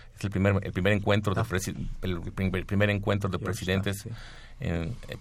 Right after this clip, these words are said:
Speaker 1: para en Chihuahua, y un pequeño ni-, niño en los eventos que le hace el, el gobernador Krill, un pequeño niño hace un enor-, un discurso, y es Moreno Vaca, se impresiona a Díaz,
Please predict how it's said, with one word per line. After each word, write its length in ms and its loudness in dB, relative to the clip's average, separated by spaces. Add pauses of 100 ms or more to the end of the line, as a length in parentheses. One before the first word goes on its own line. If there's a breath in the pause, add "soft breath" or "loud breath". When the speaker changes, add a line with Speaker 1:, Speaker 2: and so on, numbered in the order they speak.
Speaker 1:
para 200 10
en 60 6
Chihuahua, 840 6
y 140 -4
un 80 0
pequeño 440 2
ni-, 220 2
niño 520 2
en 100 0
los 160 -6
eventos 380 0
que 120 -4
le 80 4
hace 200 0
el, 100 -4 (100)
el 220 0
gobernador 400 2
Krill, 180 0
un 100 -2
pequeño 320 -2
niño 340 0 (320 loud breath)
hace 340 0
un 420 4
enor-, 300 0
un 60 -2
discurso, 540 -2 (140)
y 60 -6
es 80 -4
Moreno 260 0
Vaca, 280 -2
se 100 -10
impresiona 460 -2
a 40 -4
Díaz, 460 -2